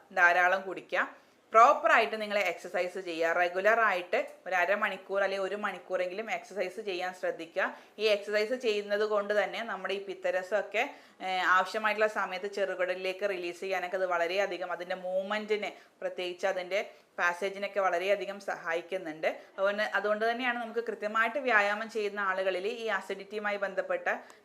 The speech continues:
വിഷയങ്ങൾ വളരെ കുറവാണ്, അല്ലെങ്കിൽ ദഹനക്കേടൊക്കെ വളരെ കൊ-, കുറവായിട്ടാണ് നമ്മൾ കണ്ടുവരുന്നത്. അപ്പോൾ ഈ ഒരു വ്യായാമം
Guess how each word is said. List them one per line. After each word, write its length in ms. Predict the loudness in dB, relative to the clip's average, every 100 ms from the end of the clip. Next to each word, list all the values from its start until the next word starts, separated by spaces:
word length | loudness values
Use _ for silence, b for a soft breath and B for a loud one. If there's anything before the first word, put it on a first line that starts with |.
| -8
വിഷയങ്ങൾ 380 | -2 -2 2 4 4
വളരെ 280 | 4 6 4 4
കുറവാണ്, 500 | 4 2 2 0 -2 -4
അല്ലെങ്കിൽ 320 | -6 -4 -2 0
ദഹനക്കേടൊക്കെ 720 | 0 -2 -4 2 2 4 2 2
വളരെ 260 | 2 0 -2 0
കൊ-, 180 | 0 -2 0
കുറവായിട്ടാണ് 540 | 2 4 2 2 -2 -4
നമ്മൾ 160 | -2 -2 0
കണ്ടുവരുന്നത്. 580 | 2 2 2 0 -4 -6 -10 B B B -8
അപ്പോൾ 140 | -2 4
ഈ 40 | 4
ഒരു 100 | 2
വ്യായാമം 600 | 2 4 6 6 4 0